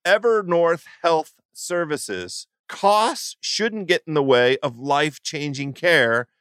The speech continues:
and Evernorth is doing everything in their power to make that possible. Behavioral health solutions that also keep your projections at their best. It's possible.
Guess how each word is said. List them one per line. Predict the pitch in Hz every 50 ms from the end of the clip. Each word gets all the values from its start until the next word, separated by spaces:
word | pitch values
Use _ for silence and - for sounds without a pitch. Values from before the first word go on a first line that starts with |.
| _ _ _ _
and | 151 147 151 - _ _
Evernorth | 175 196 226 254 240 226 196 175 165 170 175 - -
is | 143 127
doing | 117 120 156 160 156 151 151 143 - -
everything | 160 175 220 233 220 - 208 190
in | 175 160
their | 160 165 175
power | 175 _ 131 110 101 107 107 107 107 -
to | - 123
make | 123 131 135 151 156 165 156 - - 127 _ _
that | 123 135 135 131 139 - - _ _ _ _ _ _
possible. | - 190 190 190 180 - 156 131 113 98 - - - _ _ _ _ _
Behavioral | - 135 113 131 170 175 190 202 196 202 208 214 220 220 208 185 165
health | - 156 165 165 170 165 - _ _
solutions | _ - - 170 156 160 160 156 156 - - 156 147 139 -
that | - 135 - - _
also | - 160 180 202 214 - - 220 196 190 _ _
keep | - - 196 196 180 - _ _
your | 147 135 147 160 170 208 226
projections | 220 - 190 180 156 180 185 180 175 - - - 120 117 117 113 - - _ _ _ -
at | 180 208 220 - -
their | 180 180 180 180
best. | 147 160 196 190 147 - - -
It's | 208 196 -
possible. | - - 240 254 254 233 - - 233 180 175 127 98 -